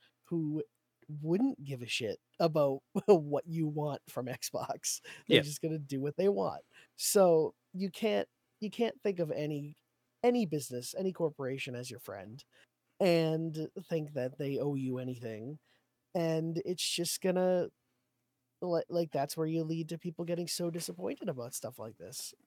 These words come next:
Speaker 1: And you just gotta take everything with a grain of salt until we know what's going on.
Speaker 2: Mm-hmm, yeah, uh, um, and we'll know by, uh, we'll know soon whatever's going on. Uh,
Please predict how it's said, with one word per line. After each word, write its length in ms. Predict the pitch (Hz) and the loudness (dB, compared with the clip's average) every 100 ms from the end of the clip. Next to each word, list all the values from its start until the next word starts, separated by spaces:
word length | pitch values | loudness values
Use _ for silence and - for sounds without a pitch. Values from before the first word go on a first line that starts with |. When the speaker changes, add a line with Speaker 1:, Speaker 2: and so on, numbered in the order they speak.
| - | -10
Speaker 1:
And 160 | 156 160 | -8 -6
you 80 | |
just 240 | 165 170 - | -8 -8 -4
gotta 240 | 196 220 214 - _ _ _ _ - | -2 -4 -6 -20 _ _ _ _ -6
take 260 | - 220 - | -2 -2 0
everything 580 | 185 202 196 214 196 185 - - - _ 165 | -2 0 2 2 2 -2 -10 -20 -20 _ 2
with 380 | 170 165 160 | 6 6 4
a 60 | 165 | 0
grain 260 | 160 165 160 | 2 2 2
of 80 | - | 0
salt 340 | 160 143 127 _ _ _ _ - | 0 0 -2 _ _ _ _ -6
until 420 | 160 - 160 151 | -6 -2 -2 0
we 140 | 147 135 | -2 -2
know 160 | 131 | -4
what's 240 | 123 120 - | -4 -6 -6
going 380 | 98 104 104 113 | -6 -6 -10 -12
on. 200 | - - _ _ _ - | -14 -16 _ _ _ -4
Speaker 2:
Mm-hmm, 440 | 156 151 147 143 135 | 0 2 4 6 8
yeah, 320 | 123 117 143 | 8 8 4
uh, 40 | - | 6
um, 380 | 151 151 143 131 | 6 8 6 4
and 560 | 156 139 135 123 123 - _ - | 6 8 8 6 2 -4 _ 2
we'll 200 | 139 147 | 8 10
know 680 | 147 143 139 123 113 107 117 | 12 12 12 12 8 2 -2
by, 420 | 120 107 107 101 101 | 2 4 4 2 0
uh, 360 | 95 90 85 101 _ _ _ _ _ _ _ - - - - _ _ _ _ _ _ _ - | -2 -4 -6 -14 _ _ _ _ _ _ _ -20 -20 -20 -20 _ _ _ _ _ _ _ -4
we'll 120 | 117 | 6
know 120 | 170 | 8
soon 460 | 226 233 262 160 156 - - | 10 12 12 10 4 -4 6
whatever's 420 | 135 151 170 156 | 10 12 10 8
going 240 | 160 160 | 10 10
on. 340 | 160 135 113 123 | 10 8 6 0
Uh, 640 | 123 127 135 120 110 110 | -4 -8 2 4 4 2